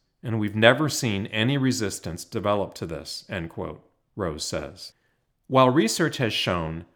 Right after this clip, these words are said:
high levels of Aedes aegypti reduction in some areas,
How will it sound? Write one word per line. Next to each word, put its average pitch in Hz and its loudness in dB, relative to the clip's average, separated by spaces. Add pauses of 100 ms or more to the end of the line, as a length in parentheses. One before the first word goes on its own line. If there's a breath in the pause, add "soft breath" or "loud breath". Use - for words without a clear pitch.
(140)
high 151 0
levels 95 0
of 107 -8
Aedes 143 2
aegypti 113 -2
reduction 95 -4
in 87 -6
some 127 -4
areas, 76 -10